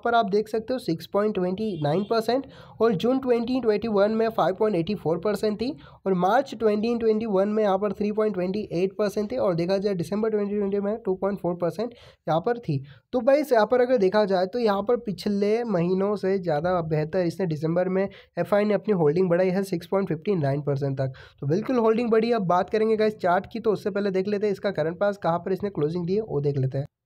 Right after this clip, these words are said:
So गाइस, यहाँ पर हम आ गए हैं हाथवे केबल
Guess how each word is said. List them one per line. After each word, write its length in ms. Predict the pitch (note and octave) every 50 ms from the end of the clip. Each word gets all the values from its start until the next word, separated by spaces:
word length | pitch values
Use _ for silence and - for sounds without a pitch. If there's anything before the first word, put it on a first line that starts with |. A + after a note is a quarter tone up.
| _ _ _ _ _ _ _ _
So 120 | - C4+ C4+
गाइस, 200 | D#4 D#4+ D#4 -
यहाँ 160 | C#4 B3 A#3+
पर 160 | A#3 A#3+ C4+ C4+
हम 180 | C4 C4+ C4
आ 220 | - F#3+ F#3+ G3 A3+
गए 200 | A3+ B3 A#3+ A#3
हैं 160 | A#3+ B3 B3 A#3
हाथवे 460 | G3+ F#3 F3 F3+ F3 - A3+ B3 B3+ B3
केबल 460 | B3 - G#3+ G#3+ G#3+ F#3+ G#3 G#3 A3+